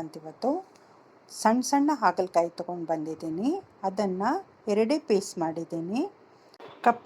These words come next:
ಟೈಪ್ ಇರುತ್ತೆ, ಅದಕ್ಕೋಸ್ಕರ. ಏನೇನ್ ಸಾಮಗ್ರಿಗಳು ಬೇಕು? ಬೆಲ್ಲ ಐವತ್ತು ಗ್ರಾಮ್, ಶೇಂಗಾ ಬೀಜ ಐವತ್ತು ಗ್ರಾಮ್, ಕೊಬ್ಬರಿ ಐವತ್ತು ಗ್ರಾಮ್, ಗಸಗಸೆ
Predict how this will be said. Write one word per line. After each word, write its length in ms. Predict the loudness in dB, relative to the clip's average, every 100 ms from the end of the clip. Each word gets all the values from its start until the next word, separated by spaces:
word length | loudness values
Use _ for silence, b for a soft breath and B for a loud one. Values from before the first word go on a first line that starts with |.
| 2
ಟೈಪ್ 240 | 4 4 0
ಇರುತ್ತೆ, 360 | 0 -2 0 0 0 -4
ಅದಕ್ಕೋಸ್ಕರ. 640 | -6 -2 -2 -2 -4 -4 -4 -6 -10 -20 -20 -20 -20 -20 -20 _ _ -20 -4 4 4
ಏನೇನ್ 280 | 4 0 4
ಸಾಮಗ್ರಿಗಳು 680 | 4 4 2 0 0 0 -2 -4
ಬೇಕು? 220 | -6 -10 -12 0
ಬೆಲ್ಲ 180 | 4 8 8 6
ಐವತ್ತು 280 | 2 -2 -2 0
ಗ್ರಾಮ್, 300 | 0 0 -4 -6 -16 -20 _ -20 -20 -20 -20 -20 -16 0
ಶೇಂಗಾ 300 | 4 6 6 6
ಬೀಜ 200 | 2 4 4
ಐವತ್ತು 300 | 4 2 0 -2
ಗ್ರಾಮ್, 280 | -2 -2 0 -2 2
ಕೊಬ್ಬರಿ 300 | 4 4 6 6 4
ಐವತ್ತು 320 | 2 -2 -6 -4
ಗ್ರಾಮ್, 280 | -2 0 -2 0
ಗಸಗಸೆ 520 | 0 0 0 0 2